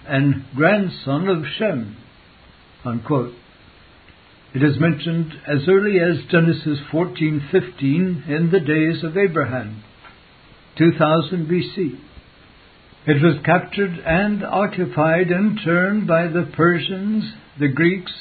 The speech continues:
and the Romans. Paul commenced his ministry there,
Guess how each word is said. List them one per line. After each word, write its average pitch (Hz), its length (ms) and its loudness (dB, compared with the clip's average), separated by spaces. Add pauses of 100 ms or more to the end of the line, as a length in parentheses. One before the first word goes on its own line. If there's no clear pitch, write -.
and 165 200 0
the 180 80 2
Romans. 143 580 -2 (1400)
Paul 208 400 6
commenced 147 500 2
his 180 240 0
ministry 160 600 0
there, 123 400 -2